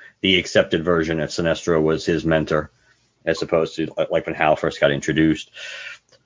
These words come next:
Yeah, I mean, I think s-, the Sinestro stuff was one of my favorite. That was one of the things that surprised me pleasantly when, when he showed up in the book, as opposed to just dealing with the,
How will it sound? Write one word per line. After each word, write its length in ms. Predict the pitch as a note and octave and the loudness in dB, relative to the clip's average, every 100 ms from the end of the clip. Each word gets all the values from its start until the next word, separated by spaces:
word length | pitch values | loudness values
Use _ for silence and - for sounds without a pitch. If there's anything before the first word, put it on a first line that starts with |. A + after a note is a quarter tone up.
| _ _ | _ _
Yeah, 320 | E3+ E3+ D#3+ D3 | 0 4 4 4
I 120 | C#3 | 4
mean, 180 | C#3+ D3 | 4 4
I 100 | D3+ | 4
think 220 | C#3+ B2+ | 2 0
s-, 140 | - - - - - | -4 -16 -20 -20 -2
the 80 | D3 | 0
Sinestro 540 | - F#3+ F#3 - D#3+ | 2 2 2 2 2
stuff 340 | - C#3+ C3+ | 2 2 2
was 140 | B2+ A2+ | 2 2
one 160 | A2+ | 4
of 80 | A#2+ | 4
my 100 | A#2 | 4
favorite. 440 | G#2 A2+ A2 G#2 - _ - | 2 2 4 2 0 _ 0
That 120 | C3 | 2
was 140 | C#3 | 4
one 100 | B2+ | 4
of 80 | B2+ | 2
the 40 | B2 | 4
things 180 | A#2 | 2
that 380 | G#2+ G#2+ G#2 - _ - | 4 4 2 -2 _ -10
surprised 600 | - G2 A2+ A2+ A2 G2 | -8 -2 2 4 4 4
me 220 | G#2 G2 | 4 4
pleasantly 600 | F#2+ G#2+ G2+ G#2 F#2+ F#2 | 2 0 2 2 4 4
when, 360 | F2+ F#2 F#2 F#2+ | 4 2 2 0
when 100 | F2+ | 0
he 80 | |
showed 320 | E2+ - F#2 F2+ | 0 2 4 4
up 220 | F2 F#2 | 2 0
in 60 | |
the 60 | F2+ | -4
book, 320 | E2 F#2 F2+ | 2 0 2
as 140 | F#2 - | -2 -4
opposed 460 | D2+ F2+ F2 - | 0 2 2 -2
to 340 | F2 F2 E2 D#2 _ _ _ _ _ _ _ _ _ | -2 0 -2 -8 _ _ _ _ _ _ _ _ _
just 220 | - G2 | 0 2
dealing 260 | - F#2 F2+ | 4 4 4
with 200 | F2 - | 0 0
the, 400 | E2+ E2 D#2+ | 0 0 -2